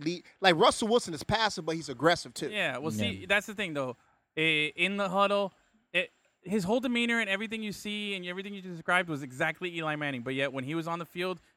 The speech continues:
Speaker 2: he was an aggressive guy who won two Super Bowls, went to Pro Bowls, did a bunch of great stuff. So he's gonna be a Hall of Famer. Um,
Speaker 3: Yeah.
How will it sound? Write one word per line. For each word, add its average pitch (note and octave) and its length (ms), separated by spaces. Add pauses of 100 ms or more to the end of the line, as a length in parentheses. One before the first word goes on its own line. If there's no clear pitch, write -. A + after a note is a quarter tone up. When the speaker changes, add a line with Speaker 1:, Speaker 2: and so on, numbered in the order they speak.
Speaker 2:
he D3+ 100
was C#3+ 120
an C3+ 60
aggressive D3+ 360
guy D#3 160
who D3 80
won C#3+ 160
two C3 140
Super D3 220
Bowls, D3 300 (320)
went C#3+ 160
to C#3 60
Pro D#3 220
Bowls, D3 260
did D#3 140
a D3 40
bunch C#3 160
of - 60
great C#3 180
stuff. B2 260
So B2 200
he's C#3+ 180
gonna D#3 140
be D3 80
a C#3 60
Hall C3+ 140
of B2 60
Famer. B2+ 240 (380)
Um, C3 400
Speaker 3:
Yeah. G2 100